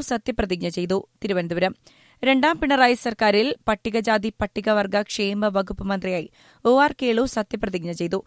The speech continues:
അധികാരമേറ്റു. ഇന്നലെ രാജ്ഭവനിൽ നടന്ന സത്യപ്രതിജ്ഞാ ചടങ്ങിൽ ഗവർണർ ആരിഫ് മുഹമ്മദ് ഖാൻ സത്യവാചകം ചൊല്ലിക്കൊടുത്തു. വൈകിട്ട് നാലിന് തുടങ്ങിയ ചടങ്ങ് അഞ്ചു മിനിറ്റിനുള്ളിൽ പൂർത്തിയായി. മുഖ്യമന്ത്രി പിണറായി വിജയൻ സന്നിഹിതനായിരുന്നു. മാനന്തവാടി എം എൽ എ ആയ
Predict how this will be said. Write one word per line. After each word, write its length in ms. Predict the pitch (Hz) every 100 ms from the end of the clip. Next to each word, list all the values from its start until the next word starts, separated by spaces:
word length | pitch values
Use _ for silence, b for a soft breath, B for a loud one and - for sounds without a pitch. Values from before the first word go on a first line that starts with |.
| b b b -
അധികാരമേറ്റു. 680 | 190 214 226 226 220 220 269 -
ഇന്നലെ 320 | 226 220 233
രാജ്ഭവനിൽ 640 | 226 214 214 - 240 226 233
നടന്ന 260 | 226 214
സത്യപ്രതിജ്ഞാ 680 | 226 214 - 208 196 196 220
ചടങ്ങിൽ 380 | 220 220 208 196 247 B B B
ഗവർണർ 320 | 254 269 294 233
ആരിഫ് 380 | 226 240 -
മുഹമ്മദ് 320 | 254 247 240 -
ഖാൻ 180 | 220 262
സത്യവാചകം 720 | - 233 240 220 214 208 185
ചൊല്ലിക്കൊടുത്തു. 500 | 180 175 - 180 180 - b b b b
വൈകിട്ട് 420 | 254 302 339 370
നാലിന് 380 | 311 285 269 262
തുടങ്ങിയ 300 | 262 240 233
ചടങ്ങ് 360 | 220 214 185 220
അഞ്ചു 320 | 247 220 226 247
മിനിറ്റിനുള്ളിൽ 580 | 233 214 240 226 220 208
പൂർത്തിയായി. 520 | 214 214 - 185 170 _ b b
മുഖ്യമന്ത്രി 380 | 202 233 220 226
പിണറായി 420 | 226 220 214 220
വിജയൻ 320 | 226 202 208 262 -
സന്നിഹിതനായിരുന്നു. 840 | - 214 214 196 180 170 175 196 - b b b
മാനന്തവാടി 580 | 254 269 294 330 330 311
എം 160 | 269 262
എൽ 120 | 262
എ 80 | 247
ആയ 140 | 220